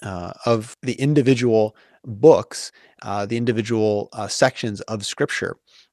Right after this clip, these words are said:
uh, as even whole documents, can go a long way in, uh, helping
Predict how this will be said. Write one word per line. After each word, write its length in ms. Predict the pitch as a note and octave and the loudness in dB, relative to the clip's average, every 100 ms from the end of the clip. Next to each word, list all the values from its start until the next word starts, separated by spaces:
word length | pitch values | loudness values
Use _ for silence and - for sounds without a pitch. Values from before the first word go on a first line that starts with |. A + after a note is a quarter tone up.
| - | -6
uh, 220 | A2+ G#2 - | -2 0 0
as 320 | B2 B2+ - - | 0 0 -2 -2
even 220 | C3 A2 | -2 -4
whole 300 | - D3 B2+ | -2 0 2
documents, 600 | A2 D#3+ - G2 F#2 - | 2 2 -2 -8 -8 -8
can 340 | - A#2 A2 _ C3+ - | -6 -4 -6 _ -20 -2
go 180 | C3 A#2+ | 2 4
a 60 | A#2 | 4
long 480 | A2+ B2+ C#3+ A2+ | 2 2 2 0
way 380 | A#2 C#3+ F2 G2 - - - _ | 2 2 0 -6 -16 -20 -20 _
in, 420 | B2+ B2 A#2 A2+ - - | -4 -2 -2 -6 -10 -16
uh, 180 | G#2+ G#2+ | -14 -6
helping 480 | - E3+ D3 A#2+ | 2 2 2 0